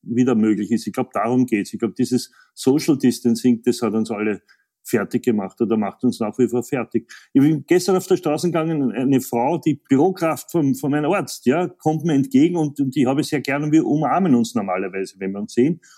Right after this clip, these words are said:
Und die stürzt auf mich zu und ich sag, „Nein!“ Ja?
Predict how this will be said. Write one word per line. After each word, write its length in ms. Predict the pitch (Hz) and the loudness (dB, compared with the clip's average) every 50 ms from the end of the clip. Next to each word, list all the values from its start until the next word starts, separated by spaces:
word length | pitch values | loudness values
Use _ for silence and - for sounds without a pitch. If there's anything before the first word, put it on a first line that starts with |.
| _ _ | _ _
Und 160 | - 127 123 | 0 0 2
die 60 | - 139 | 0 -2
stürzt 460 | - - - 156 190 190 - - - | -4 -2 0 0 0 0 0 -2 -2
auf 120 | - 180 | -2 0
mich 180 | 170 170 - - | 0 -2 -2 -2
zu 140 | - - 175 | 0 2 4
und 80 | 185 | 4
ich 100 | 185 180 | 4 4
sag, 160 | 196 185 - | 2 0 2
„Nein!“ 520 | 165 185 190 247 269 262 226 156 - - - _ _ - | 2 0 2 4 4 6 6 4 2 -2 -6 _ _ -4
Ja? 200 | - 180 - | -4 -4 -4